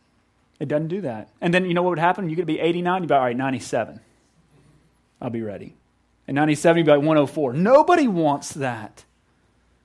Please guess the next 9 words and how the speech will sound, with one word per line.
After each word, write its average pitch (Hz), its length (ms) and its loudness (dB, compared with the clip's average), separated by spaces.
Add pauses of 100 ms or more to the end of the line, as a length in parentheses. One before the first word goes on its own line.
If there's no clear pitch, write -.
(840)
Nobody 262 500 -4
wants 214 420 -4
that. 160 240 -8
Nobody 285 320 2
wants 240 260 -2
the 190 120 0
mess 170 480 -2
of 160 180 -4
life. 160 560 -2